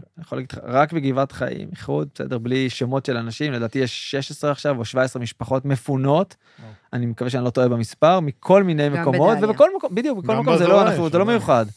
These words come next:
Speaker 1: יש בכל קיבוץ
Speaker 3: לא
Speaker 1: כמעט.
Speaker 3: רק מקיבוצים, אגב, יש
Speaker 2: כן.
Speaker 3: אצלנו מ-
Speaker 1: אגב, ה-, הפיזור הגיאוגרפי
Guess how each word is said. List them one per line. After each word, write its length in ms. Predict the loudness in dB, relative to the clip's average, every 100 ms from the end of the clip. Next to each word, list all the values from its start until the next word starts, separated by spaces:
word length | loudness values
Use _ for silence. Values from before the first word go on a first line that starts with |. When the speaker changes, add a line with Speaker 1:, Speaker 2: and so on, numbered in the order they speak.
| -20 -20 -20 _ _
Speaker 1:
יש 140 | -6 -4
בכל 260 | -2 -2
קיבוץ 300 | -2 -4 -2
Speaker 3:
לא 60 | 2
Speaker 1:
כמעט. 160 | 4 4
Speaker 3:
רק 60 | 2
מקיבוצים, 720 | 0 0 -2 -4 -4 -4 -4
אגב, 320 | -6 -8 -12
יש 220 | -12 -14
Speaker 2:
כן. 60 | -12
Speaker 3:
אצלנו 300 | -10 -10 -4
מ- 40 |
Speaker 1:
אגב, 280 | 0 0 -2 -10
ה-, 60 | -14 _
הפיזור 840 | -14 -14 -10 -8 -8 -2 -2 -2 -6 _ _ _ _ _
הגיאוגרפי 720 | -16 -12 -10 -6 -4 -4 -6